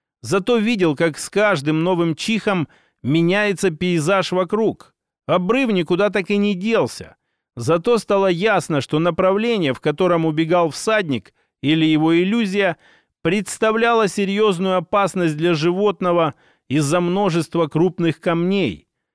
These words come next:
Хорошо, что не помчался вдогонку, и лошадку бы угробил,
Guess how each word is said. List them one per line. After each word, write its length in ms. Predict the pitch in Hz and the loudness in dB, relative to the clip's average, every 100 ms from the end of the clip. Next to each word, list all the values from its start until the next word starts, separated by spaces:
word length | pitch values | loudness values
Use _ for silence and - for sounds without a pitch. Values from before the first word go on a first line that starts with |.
| _ _ | _ _
Хорошо, 400 | 147 160 - 262 | -2 0 0 -2
что 160 | - | 0
не 140 | 240 233 | -2 -2
помчался 580 | 226 220 - 214 - 190 | -2 -2 0 0 0 -2
вдогонку, 800 | 175 208 214 214 123 - 90 - _ _ - | -2 -2 0 0 -2 -6 -14 -18 _ _ -4
и 80 | 139 | 0
лошадку 560 | 190 180 262 226 214 | 0 2 0 0 -2
бы 140 | 170 165 | 0 2
угробил, 640 | 160 143 143 110 95 71 | 2 2 0 -2 -6 -16